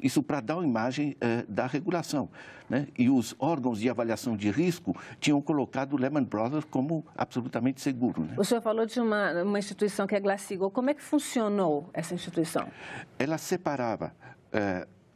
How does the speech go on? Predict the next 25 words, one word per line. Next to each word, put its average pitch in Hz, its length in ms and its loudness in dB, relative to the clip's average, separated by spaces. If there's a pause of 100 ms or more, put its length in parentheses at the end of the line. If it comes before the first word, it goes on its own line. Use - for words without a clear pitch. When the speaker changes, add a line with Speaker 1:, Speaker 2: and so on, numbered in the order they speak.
(100)
Speaker 1:
a - 80 2
parte, - 600 -6 (260)
é, 101 220 2
de, 127 420 2 (200)
é, 98 280 4 (260)
banco, 123 520 0 (460)
é, 101 300 2
digamos, 127 420 0
do 190 100 2
que, 185 360 2
é, 127 260 -2
era 165 160 0
o 151 40 2
banco 156 240 -2
tradicionalmente. 151 760 -2 (260)
Eu 139 120 4
depositava 107 640 -2
meu 104 140 2
dinheiro, 131 460 2
eu 101 40 0
pe-, 110 140 -4
eu 98 280 0
pe-, 107 300 -2
e 117 100 4
ele, 110 280 0